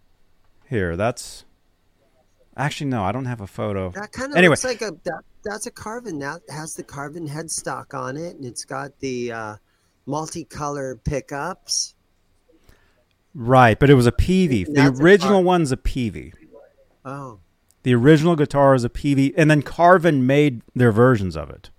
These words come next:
Speaker 1: There was a couple other companies that made versions of that guitar as well. There was several. But anyway, so Eddie's playing this guitar, as you can see. And I do have a photo of myself holding that guitar at one of Jason's screenings for his,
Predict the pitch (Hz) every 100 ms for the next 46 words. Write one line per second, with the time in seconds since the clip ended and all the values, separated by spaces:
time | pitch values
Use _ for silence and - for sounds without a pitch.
0 | _ - - - 147 214 208 180 190 202
1 | 196 180 143 117 113 95 90 107 110 92
2 | 107 104 98 95 92 92 85 90 95 90
3 | 82 90 76 - _ _ _ _ _ _
4 | 131 123 - - 123 85 60 - _ _
5 | _ _ _ _ _ _ 127 143 143 123
6 | - 143 156 190 180 196 185 151 180 -
7 | 135 101 87 90 151 - _ _ _ _
8 | _ _ _ 113 90 90 85 90 85 107
9 | - _ _ _ _ _ _ _ - 104
10 | 101 135 180 220 165 - 190 185 127 127
11 | - 135 - 143 147 131 107 90 92 -
12 | 87 85 92 113 104 113 104 113 110 -
13 | 107 92 - 131 127 104 87 107 98 87